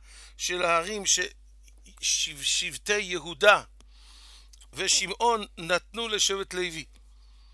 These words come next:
ושם כתוב, "ערים תשע, תשע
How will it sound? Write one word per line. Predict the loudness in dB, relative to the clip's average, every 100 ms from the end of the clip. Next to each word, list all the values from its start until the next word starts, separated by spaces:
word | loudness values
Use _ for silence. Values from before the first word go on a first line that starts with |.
| -20 -16 -4
ושם | 2 2 2
כתוב, | -6 -4 -4 0
"ערים | 2 2 0 -8 -4
תשע, | -2 -2 0 0 2 0
תשע | -2 -6 -2 2 2